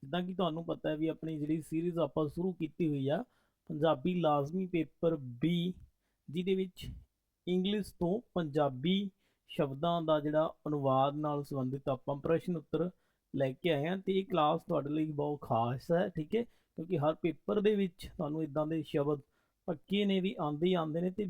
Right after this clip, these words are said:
B ਪੇਪਰ ਦੇ ਵਿੱਚ ਆਉਂਦੇ ਨੇ। ਠੀਕ ਹੈ, B ਪੇਪਰ ਜਾਣੀ ਕਿ ਜਿਹਦੇ ਵਿੱਚ ਤੁਹਾਡੀ ਮੈਥਸ ਆਉਂਦੀ ਆ, ਜਿਹਦੇ ਵਿੱਚ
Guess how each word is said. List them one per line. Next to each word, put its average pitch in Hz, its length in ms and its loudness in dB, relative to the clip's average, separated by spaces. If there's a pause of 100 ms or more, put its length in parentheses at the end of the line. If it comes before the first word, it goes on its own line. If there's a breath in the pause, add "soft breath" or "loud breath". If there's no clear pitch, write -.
B 180 180 6
ਪੇਪਰ 170 340 4
ਦੇ 147 100 4
ਵਿੱਚ 135 240 -2
ਆਉਂਦੇ 104 260 -6
ਨੇ। 104 200 -14
ਠੀਕ 196 160 -4
ਹੈ, 269 60 -4 (340)
B 165 180 -6
ਪੇਪਰ 190 340 2
ਜਾਣੀ 190 300 2
ਕਿ 180 120 -4
ਜਿਹਦੇ 185 240 -2
ਵਿੱਚ 185 220 0
ਤੁਹਾਡੀ 151 280 2
ਮੈਥਸ 143 480 0
ਆਉਂਦੀ 147 320 2
ਆ, 180 100 4
ਜਿਹਦੇ 160 320 0
ਵਿੱਚ 160 160 0